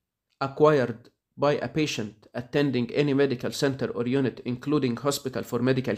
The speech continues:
care, not of a great significance, only urinary tract infections."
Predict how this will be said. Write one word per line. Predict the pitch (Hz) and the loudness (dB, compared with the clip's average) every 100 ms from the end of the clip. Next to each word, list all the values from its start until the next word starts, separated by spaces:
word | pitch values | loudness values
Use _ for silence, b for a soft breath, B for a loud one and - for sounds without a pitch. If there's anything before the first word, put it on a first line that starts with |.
| - | -2
care, | 160 - _ b b b b b b b b b _ - | -4 -4 _ b b b b b b b b b _ -2
not | 156 170 | 2 2
of | - 143 | 0 0
a | 135 | 0
great | 135 151 151 | 2 0 0
significance, | 120 131 143 - 165 - - - _ _ - | 0 0 0 -2 -4 -6 -10 -16 _ _ -2
only | 170 170 160 160 135 | 0 2 4 4 2
urinary | 143 143 139 135 127 | 2 0 0 -2 -2
tract | 127 - 98 | -2 -4 -8
infections." | - - - - | -8 -12 -14 -20